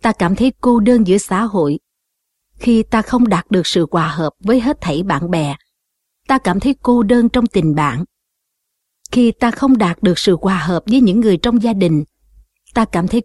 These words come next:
cô đơn ngay chính trong môi trường gia đình.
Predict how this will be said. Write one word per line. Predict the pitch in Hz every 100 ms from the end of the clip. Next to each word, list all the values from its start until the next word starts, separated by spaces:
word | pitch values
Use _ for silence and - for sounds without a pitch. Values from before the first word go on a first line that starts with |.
| -
cô | 233 220
đơn | 214 220 208
ngay | 226 208 -
chính | 226 285 320
trong | 233
môi | 226 214
trường | 190 151 151
gia | 196
đình. | 180 151